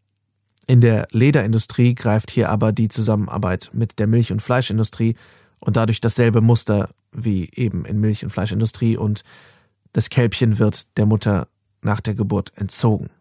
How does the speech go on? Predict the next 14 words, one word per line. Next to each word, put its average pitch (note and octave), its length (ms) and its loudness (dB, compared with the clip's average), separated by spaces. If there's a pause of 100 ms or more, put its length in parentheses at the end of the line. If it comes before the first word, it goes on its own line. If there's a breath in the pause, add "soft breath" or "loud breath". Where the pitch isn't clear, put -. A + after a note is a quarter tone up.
(240)
Übrigens C3 540 2
werden A#2 260 2
in A2+ 80 2
Deutschland A#2 680 0 (500)
jährlich B2 480 2
etwa A2+ 240 0
dreihundertdreißigtausend A#2 1400 0
Kühe A#2 320 4
in G#2+ 80 0
deutschen G#2+ 380 0
Schlachthöfen A2+ 640 0
nicht B2+ 340 2
ordnungsgemäß A2 680 0
betäubt, A#2+ 400 0